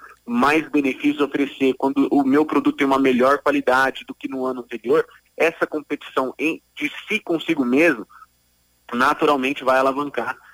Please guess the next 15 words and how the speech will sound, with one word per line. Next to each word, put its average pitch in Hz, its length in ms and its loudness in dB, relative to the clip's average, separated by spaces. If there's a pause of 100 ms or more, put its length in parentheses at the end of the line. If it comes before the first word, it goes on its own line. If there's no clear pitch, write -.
as 123 140 -2
nossas 123 320 -4
empresas, 117 540 -6
né, 113 160 -4
e 110 100 -4
os 107 100 -8
nossos 120 280 -4
negócios. 131 460 -2 (260)
Agora, 120 380 2 (220)
é 120 100 -2
natu-, 139 240 0
é, 127 300 2
é, - 220 -4
é 127 40 0
um, 131 100 -4